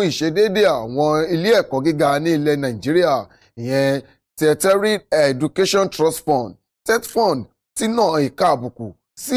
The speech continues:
àwọn olùkọ́ ilé ẹ̀kọ́ gíga jákèjádò orílẹ̀-èdè yìí wípé wọ́n máa ń darí owó tó yẹ kí wọ́n máa fi ṣèwádìí ìmọ̀ ìjìnlẹ̀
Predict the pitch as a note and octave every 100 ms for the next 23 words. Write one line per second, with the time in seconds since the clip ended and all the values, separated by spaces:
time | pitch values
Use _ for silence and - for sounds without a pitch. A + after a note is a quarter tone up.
0 | C4 F#3+ C3 D3+ C#3+ A#2+ - C#3+ D#3 A3+
1 | F#3+ B2 A2 B2 B2+ A#2 A2 - - A2
2 | - - E3 A#2 D#3+ E3 D3+ E3 G#3 G#3+
3 | D3 A2 A#2+ F3+ F3 F#3 F3+ F3+ - -
4 | _ - D3 E3 E3 E3 C#3+ D3 D#3+ D#3
5 | D#3 E3+ E3 D#3 D3+ F3 E3+ D#3+ D#3 -
6 | C#3+ - A#2+ C#3+ G3 F3 G#3 E3 D3+ A#2
7 | C3 A#2+